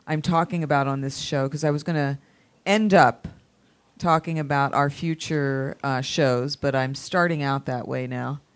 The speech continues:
So we're gonna have Doctor Serena Gaia Anderlini Donofrio in, um, a couple of weeks on June thirteenth for Ecosexuality.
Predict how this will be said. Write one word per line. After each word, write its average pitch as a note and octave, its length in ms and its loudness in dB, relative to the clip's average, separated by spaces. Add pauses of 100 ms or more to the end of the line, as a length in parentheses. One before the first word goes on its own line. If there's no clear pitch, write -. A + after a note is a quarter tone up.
(540)
So F#3+ 240 4
we're F3 160 2
gonna G3+ 160 6
have F3 320 6
Doctor G3+ 400 6
Serena G3 640 0
Gaia D3+ 960 4 (1200)
Anderlini F#3+ 840 2
Donofrio D#3+ 1120 -2 (880)
in, C#3+ 640 0
um, C3+ 680 -2 (480)
a D3 80 -6
couple F3 260 -2
of D#3 60 0
weeks D3+ 260 -2
on D3 160 0
June D3+ 260 -2
thirteenth D3+ 680 -4 (1160)
for C#3+ 320 -2
Ecosexuality. D3 1400 0